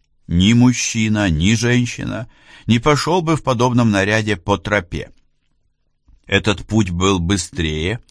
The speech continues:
но значительно труднее, а сутана бы путалась в ногах и мешала идти.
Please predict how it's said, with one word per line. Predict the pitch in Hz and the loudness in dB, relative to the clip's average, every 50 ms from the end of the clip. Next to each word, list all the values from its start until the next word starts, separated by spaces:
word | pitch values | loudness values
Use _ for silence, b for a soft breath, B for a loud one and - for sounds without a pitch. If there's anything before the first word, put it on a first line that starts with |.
| _ _ _ _ _ _ _ _ - | _ _ _ _ _ _ _ _ -2
но | 98 95 95 95 | 0 0 2 2
значительно | 87 87 95 85 82 - 87 82 92 92 90 92 95 92 | 2 2 0 0 0 -2 -6 -4 -2 -2 -2 0 -2 -2
труднее, | 87 - 110 120 120 120 139 151 151 117 82 73 - - _ _ _ _ _ _ _ _ _ _ _ _ | -4 -4 -4 -4 -2 -2 0 0 0 -2 -2 -6 -8 -12 _ _ _ _ _ _ _ _ _ _ _ _
а | - - 120 123 | -2 0 0 0
сутана | 120 - 160 147 139 - 202 208 214 202 185 165 | 0 -2 -6 -6 -6 -4 -2 -2 0 0 -2 -2
бы | 151 151 | -2 -4
путалась | 127 - 156 170 165 - 147 131 127 117 - | -4 -4 -8 -8 -4 -2 -2 -2 -2 -2 -2
в | - | -2
ногах | 95 92 90 85 110 139 160 - - | -2 -2 -2 -2 -2 -4 -4 -4 -4
и | 101 98 95 | -2 0 0
мешала | 92 90 85 - - 92 92 98 92 90 85 80 | 2 0 0 0 0 -2 0 0 0 -2 -2 -2
идти. | 80 - _ _ - - - - | -4 -8 _ _ -20 -20 -20 -20